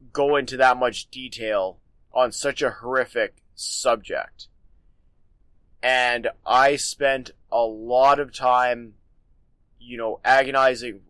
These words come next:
Maybe agonizing is the wrong word to say, but it's probably apt here with the way that my mind works and, and <laughs> friends of mine will know exactly what I'm talking about. But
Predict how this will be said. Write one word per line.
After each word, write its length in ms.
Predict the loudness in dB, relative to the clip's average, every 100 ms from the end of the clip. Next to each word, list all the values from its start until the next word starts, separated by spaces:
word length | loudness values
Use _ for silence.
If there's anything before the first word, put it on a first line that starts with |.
| _ _
Maybe 360 | -6 -4 2 4
agonizing 480 | 4 4 0 -2
is 100 | -12
the 80 | -12
wrong 360 | -2 0 0 -4
word 220 | -8 -8
to 60 | -12
say, 280 | -8 -8
but 200 | -4 -4
it's 140 | -4 -12
probably 460 | _ -4 -4 -4 -2
apt 320 | 0 -2 -6
here 240 | -10 -10
with 160 | -10 -16
the 80 | -10
way 160 | -8
that 160 | -8 -4
my 220 | 0 0
mind 320 | 0 -4 -4
works 280 | -6 -6 -6
and, 200 | -14 -16 -8
and 300 | -6 -6 -10 -20
<laughs> 120 | -20
friends 580 | -20 -20 -6 2 2 4
of 100 | 0
mine 480 | 2 2 6 6 4
will 200 | 0 2
know 180 | 2 0
exactly 460 | 0 2 2 0
what 180 | -6 -4
I'm 80 | -2
talking 320 | 2 0 0
about. 260 | -2 -2 0
But 240 | 0 0